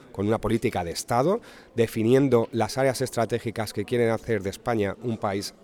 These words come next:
puntero en innovación, y necesitamos una sociedad que crea en la ciencia, que tenga empren-, emprendedores, empresarios, que inviertan en ciencia, que contraten a doctores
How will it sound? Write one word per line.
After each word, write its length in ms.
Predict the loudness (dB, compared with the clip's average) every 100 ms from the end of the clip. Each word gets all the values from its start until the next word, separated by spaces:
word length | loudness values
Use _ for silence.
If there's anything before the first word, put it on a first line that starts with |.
| -20 _ _ _ -20 -6
puntero 420 | -4 -2 0 0
en 120 | 0 -4
innovación, 600 | -4 -4 -4 -2 -4 -4 -16 -20 -20 -20 -10 4
y 60 |
necesitamos 580 | 4 4 0 2 2 2
una 140 | 0
sociedad 500 | -2 -4 -2 0 0 -2 -16 -20 -20 -20 -20 -20 -6
que 240 | 2 2 0 2
crea 460 | 6 8 6 2 -6
en 140 | -4
la 100 | -4
ciencia, 460 | -4 -6 -6 -10 -8
que 140 | -4 2
tenga 400 | 4 6 4 0 0
empren-, 500 | 0 2 2 2 2
emprendedores, 840 | -2 -2 -4 -2 2 4 4 2
empresarios, 720 | 0 -2 -6 2 4 4 2 0 -18 -18 0
que 100 | 2
inviertan 520 | 4 6 6 6 0
en 120 | 0
ciencia, 400 | 2 2 2 0
que 140 | 2
contraten 480 | 0 0 4 4 4
a 80 | 0
doctores 640 | -2 -2 2 4 4 2